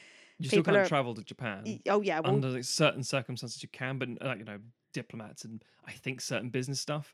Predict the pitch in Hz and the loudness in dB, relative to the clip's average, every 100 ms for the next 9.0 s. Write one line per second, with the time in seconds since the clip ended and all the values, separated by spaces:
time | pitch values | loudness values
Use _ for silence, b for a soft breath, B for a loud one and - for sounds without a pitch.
0 | - 202 196 190 185 117 110 107 - 147 | -6 -4 -2 -2 2 2 2 -2 0 4
1 | 151 117 - 127 117 110 110 117 110 117 | 4 2 -2 -2 -2 -6 -4 -4 -4 -2
2 | 120 120 165 147 143 139 127 127 123 131 | -4 -2 0 2 2 0 0 -4 -4 -6
3 | 120 - b b b b 123 120 113 113 | -8 -10 b b b b -2 0 0 -2
4 | 110 _ _ _ _ _ _ _ 135 - | -6 _ _ _ _ _ _ _ 0 0
5 | 127 120 123 - 120 120 110 113 110 107 | 0 -2 -2 -2 -2 -2 -4 -6 -6 -2
6 | 120 117 - 107 104 104 107 - b b | 0 0 -4 -10 -8 -8 -8 -12 b b
7 | - 135 123 120 - 135 127 120 120 120 | -2 0 0 -4 -4 0 2 2 0 0
8 | 117 - 127 - 113 110 107 113 107 107 | -2 -2 -2 0 0 -2 -2 -2 -2 -4